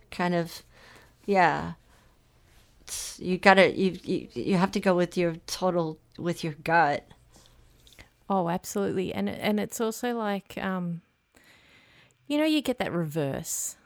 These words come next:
Speaker 2: snobbery of music where people get sort of annoyed if bands they discovered early on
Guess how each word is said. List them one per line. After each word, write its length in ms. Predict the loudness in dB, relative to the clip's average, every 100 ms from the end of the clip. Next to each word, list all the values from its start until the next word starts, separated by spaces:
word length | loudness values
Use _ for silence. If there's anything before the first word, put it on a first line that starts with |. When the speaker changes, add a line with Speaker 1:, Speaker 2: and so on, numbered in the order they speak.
| -12
Speaker 2:
snobbery 840 | -8 -6 -4 -6 -4 -6 -6 -8 -12
of 160 | -10
music 500 | -6 -6 -6 -10 -12 -8
where 240 | -8 -8 -12 -10
people 440 | -6 -4 -6 -10 -12 _ _ -6
get 240 | -4 -4 _ _ _ _ _
sort 360 | -10 -4 -2 -2
of 100 | -2
annoyed 560 | -2 -2 -2 0 0
if 320 | -2 -4 -8 -20 -8 -2
bands 340 | 0 -2 -4
they 260 | -6 -4 -4
discovered 760 | -4 -6 -6 -4 -4 -6 -8 -16 -6
early 320 | -4 -2 -2
on 300 | -4 -4 -6